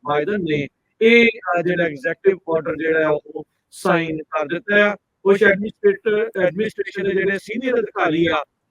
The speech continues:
ਉਹਨਾਂ ਨੇ ਗੱਲ ਕਰਦੇ ਹੋਏ ਰਿਪੋਰਟਰਸ ਨਾਲ ਜਿਹੜਾ ਉਹ, ਅਹ, ਕਿਹਾ ਆ ਵੀ ਜਿਹੜੇ ਇੰਡੀਵਿਜੂਅਲ ਆ ਸਾਊਦਰਨ ਬਾਰਡਰ ਨੂੰ ਅਨਲੌਫੁਲੀ ਕ੍ਰਾਸ ਕਰਨਗੇ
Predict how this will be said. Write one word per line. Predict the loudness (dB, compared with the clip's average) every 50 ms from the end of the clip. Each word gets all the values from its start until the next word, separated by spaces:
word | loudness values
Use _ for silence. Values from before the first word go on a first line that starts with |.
| _ 6
ਉਹਨਾਂ | 6 6 6 4 0
ਨੇ | 0 0 0 0 0
ਗੱਲ | 2 2 2 2 0
ਕਰਦੇ | -2 -6 -10 -6 -4 0
ਹੋਏ | 2 2 2
ਰਿਪੋਰਟਰਸ | 2 0 -2 -4 -4 -4 -8 -10 -8
ਨਾਲ | -6 -6 -6
ਜਿਹੜਾ | -4 -4 -4 -4 -4 -6 -4 _
ਉਹ, | -2 0 0 -2 -4 -10
ਅਹ, | _ _ _ _ -2 -2 -2 0
ਕਿਹਾ | 2 2 4 4 4 4 2
ਆ | 0 -2 _ _ _ _ _ _
ਵੀ | -2 -2 2
ਜਿਹੜੇ | 4 4 4 6 4
ਇੰਡੀਵਿਜੂਅਲ | 2 0 0 0 0 -2 -2 -4 0 0 2 2 2
ਆ | 0 -2
ਸਾਊਦਰਨ | -2 -4 -8 -6 -4 -4 -2
ਬਾਰਡਰ | 2 2 2 2 2 0 -6
ਨੂੰ | -6 -8 -8 -8 _ -4 -2
ਅਨਲੌਫੁਲੀ | 0 0 2 2 2 2 2 0 -2 -6 -6 -6
ਕ੍ਰਾਸ | -6 -4 -2 -2 -2 -2 -4 -6 0 0
ਕਰਨਗੇ | 0 0 2 2 4 4 4 2